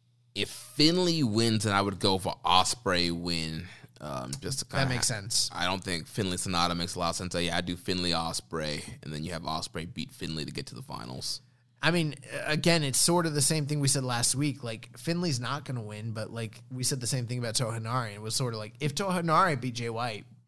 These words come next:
Speaker 2: pretty much needs to go all the way through.
Speaker 1: Right.
Speaker 2: Um, I would almost feel the same way about Fin-, if Finley beat Jay White for some reason, uh, you might as well just, like,
Speaker 1: <laughs> Strap him up.
Speaker 2: strap him up, yeah.
Speaker 1: <laughs>
Speaker 2: Um,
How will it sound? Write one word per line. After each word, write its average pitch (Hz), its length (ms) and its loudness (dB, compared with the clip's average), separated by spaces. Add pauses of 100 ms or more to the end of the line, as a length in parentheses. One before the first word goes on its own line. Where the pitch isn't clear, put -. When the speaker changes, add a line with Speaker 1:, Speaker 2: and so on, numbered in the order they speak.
(240)
Speaker 2:
pretty 160 160 0
much 131 160 2
needs 127 120 0
to 131 60 0
go 127 100 2
all 117 80 -2
the 117 40 -6
way 107 120 -6
through. 147 280 0 (400)
Speaker 1:
Right. 73 320 -2 (240)
Speaker 2:
Um, 117 760 -2
I 123 200 0
would 196 220 0
almost 320 320 2
feel 240 140 4
the 226 60 4
same 226 180 4
way 214 80 2
about 170 220 4
Fin-, 131 260 -6
if 135 100 -4
Finley 214 380 -4
beat 120 460 -6 (540)
Jay 123 220 0
White 110 320 -4
for 165 120 -4
some 175 180 0
reason, 185 440 -6 (280)
uh, - 40 -16 (360)
you 117 80 -8
might 151 180 4
as 143 100 2
well 156 120 6
just, 139 180 2
like, 127 160 0 (640)
Speaker 1:
<laughs> 147 260 4
Strap 95 320 2
him 98 100 2
up. 101 120 8
Speaker 2:
strap 170 340 8
him 180 80 10
up, 170 220 10
yeah. 135 240 8 (300)
Speaker 1:
<laughs> - 220 2
Speaker 2:
Um, 139 580 8